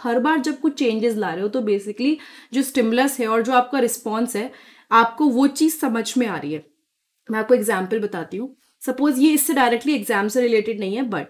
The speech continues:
सपोज आपको किसी ने कुछ कहा, आपको गुस्सा आया, आपने उसको उल्टा बोल दिया, ठीक है?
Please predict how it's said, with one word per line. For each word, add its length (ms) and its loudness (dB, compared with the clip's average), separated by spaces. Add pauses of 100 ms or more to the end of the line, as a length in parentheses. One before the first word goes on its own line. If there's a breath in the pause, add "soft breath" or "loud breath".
(340 loud breath)
सपोज 380 2
आपको 280 0
किसी 200 0
ने 100 4
कुछ 180 -2
कहा, 160 0
आपको 200 0
गुस्सा 320 -4
आया, 240 -14 (200)
आपने 220 2
उसको 260 0
उल्टा 200 0
बोल 200 -12
दिया, 220 -18 (160)
ठीक 140 -2
है? 180 -2